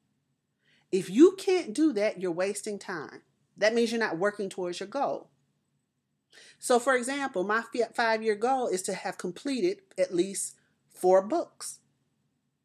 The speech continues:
which means I gotta have some writing time on my to-do list tomorrow. See how that works? If my goal five years from now is to be a certain weight,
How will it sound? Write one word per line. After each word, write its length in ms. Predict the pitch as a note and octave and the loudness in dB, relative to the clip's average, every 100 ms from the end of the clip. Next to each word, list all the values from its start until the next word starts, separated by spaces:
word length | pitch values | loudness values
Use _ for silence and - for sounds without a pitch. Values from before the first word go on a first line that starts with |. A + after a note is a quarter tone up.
| _ _ _ - - - - _ - | _ _ _ -12 -12 -14 -20 _ -10
which 340 | E3 D4+ - | -2 -2 0
means 800 | C#4 F4 G#4 F3 D#3 F3+ G3+ - _ _ _ _ - | 2 2 2 2 0 -4 -8 -16 _ _ _ _ -8
I 120 | F#4+ | -4
gotta 200 | G4 C#4 | -2 -2
have 240 | B3+ B3 A3+ | 0 -2 -2
some 220 | A3 F#3+ | -2 0
writing 420 | G#3+ D4 D#4 A3 | 0 0 -2 -6
time 380 | - G#3 F#3+ F#3 | -4 -4 -4 -4
on 140 | F#3+ | -6
my 120 | F#3+ G3+ | -6 -8
to-do 280 | A3+ C4+ | -6 -2
list 260 | D#4 D3+ - | 0 -2 -4
tomorrow. 380 | D#3 B2 - - _ _ _ _ _ _ _ | -10 -12 -14 -20 _ _ _ _ _ _ _
See 180 | - - | -12 -4
how 120 | C4 | 0
that 160 | B3 A#3+ | 2 0
works? 440 | B3 D4 - - - _ _ - _ _ | -2 -4 -12 -20 -20 _ _ -20 _ _
If 240 | C4 E4+ C#4 | 4 4 2
my 280 | B3 B3+ | -2 -2
goal 720 | A#3+ B3 D4 D4+ E3 D#3 G#3 - | -2 0 2 2 2 -2 -6 -10
five 360 | - B3 A#3+ A#3+ | 2 4 4 2
years 300 | B3 C4 C4 | -2 -4 -4
from 140 | B3+ | -4
now 300 | G3 F3 F3 | -2 -2 -2
is 120 | F#3 | -4
to 80 | - | -6
be 140 | F3+ G3+ | -6 -4
a 60 | |
certain 460 | F#3 A3+ A3 B3+ A#3 | -2 -2 -4 -4 -6
weight, 520 | C4+ A#3 - - - | -6 -8 -12 -18 -18